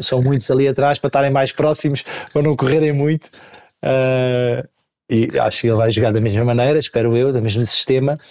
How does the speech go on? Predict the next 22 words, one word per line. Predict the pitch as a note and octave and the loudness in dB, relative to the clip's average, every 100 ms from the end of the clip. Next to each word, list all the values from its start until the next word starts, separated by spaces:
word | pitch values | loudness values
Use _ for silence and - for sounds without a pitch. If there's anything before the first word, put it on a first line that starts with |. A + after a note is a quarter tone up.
| - - _ - | -20 -20 _ -2
E | B2+ | -2
acho | A#2+ | 0
que | C3 | -2
o | |
Por-, | - C#3 | -2 -2
o | |
Porto | F3 - - | 0 -2 -2
do | A#2+ | -2
Dragão | A2+ A#2 | 0 -2
podia | A2 C3 A#2+ | -2 -2 -2
ter | A#2+ - | -4 -4
talvez | - B2+ C3 A#2+ | -2 0 0 0
resolvido. | G#2+ B2+ A#2+ B2 A2 | 0 0 0 0 0
O | |
Porto | - A2+ G#2 | -2 -2 0
tem | A2+ A2 A2 G2+ G#2+ - | 0 0 -2 -4 -8 -12
cinco, | - B2+ C3 G#2 | -4 0 0 -2
seis | - C3 A2 | -2 0 0
oportunidades | G#2+ - A#2+ A2+ A2+ G#2+ | -2 -2 -2 0 0 -2
para | - G2 | -6 -4
fazer | A#2 A#2 | 0 0
golo, | A#2 C#3 D3 | 2 0 -2